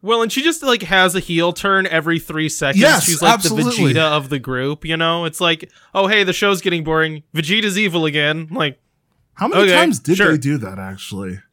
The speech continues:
Speaker 1: Well, one of the times was Boo, so it doesn't really
Speaker 2: Well, the
Speaker 1: count.
Speaker 2: other time where he was literally possessed by an alien named Baby. And so if you look up Baby Vegeta, it will come up with not a child Vegeta. It will come up with a weird looking,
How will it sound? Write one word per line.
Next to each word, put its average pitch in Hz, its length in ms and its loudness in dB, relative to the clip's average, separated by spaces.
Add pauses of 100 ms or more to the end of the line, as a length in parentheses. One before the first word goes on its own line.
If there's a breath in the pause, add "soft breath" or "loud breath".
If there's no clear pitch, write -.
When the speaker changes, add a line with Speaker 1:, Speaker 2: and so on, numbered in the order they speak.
(760)
Speaker 1:
Well, 247 240 -2
one 294 100 -2
of 311 60 -4
the 262 80 -2
times 185 340 -6
was 139 140 -10
Boo, 135 280 -8
so 151 120 -12
it 147 40 -12
doesn't 139 220 -12
really 123 220 -14
Speaker 2:
Well, 190 120 2
the 196 80 2
Speaker 1:
count. 247 120 2
Speaker 2:
other 214 100 2
time 170 400 -2
where 147 180 2
he 139 160 -6
was 131 200 -4
literally 180 320 2
possessed 147 720 -4
by 139 180 0
an 127 220 -2 (180)
alien 139 580 -2 (220 soft breath)
named 117 540 -4
Baby. 92 480 -6 (400)
And 123 180 0
so 127 240 -2
if 123 120 -8
you 120 120 0
look 147 220 -2
up 110 260 -6
Baby 143 340 0
Vegeta, 127 560 -4
it 110 60 -8
will 117 160 -4
come 127 280 -4
up 131 160 -4
with 123 140 -4 (300 soft breath)
not 117 340 -2
a 165 60 -2
child 196 480 -2
Vegeta. 113 400 -2 (180 soft breath)
It 113 80 -4
will 117 200 0
come 147 260 -2
up 143 120 -2
with 135 180 -6
a 104 100 -6
weird 135 500 0
looking, 147 440 -4